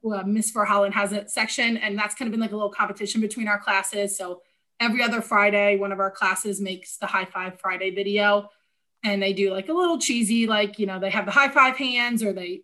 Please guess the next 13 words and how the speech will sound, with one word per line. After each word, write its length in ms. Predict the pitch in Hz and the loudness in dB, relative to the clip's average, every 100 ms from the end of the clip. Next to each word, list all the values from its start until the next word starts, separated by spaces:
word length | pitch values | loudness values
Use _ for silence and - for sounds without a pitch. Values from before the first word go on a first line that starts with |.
| - | -2
now 340 | 226 226 233 | 4 4 4
we're, 160 | 233 220 | 0 -2
like, 260 | 185 180 - | -4 -6 -8
using 280 | 226 220 214 | -2 0 0
our 100 | 165 - | -4 -2
pets 480 | 285 254 247 - 214 | 4 4 4 0 -6
and 140 | 180 | -8
our 100 | 160 | -10
siblings 800 | - 254 233 240 240 233 226 - | -10 -4 -4 -2 -2 0 0 -2
to 80 | 214 | 0
high 220 | 220 214 | 2 2
five. 480 | 220 214 214 214 | 2 4 4 2
And 120 | 190 | -2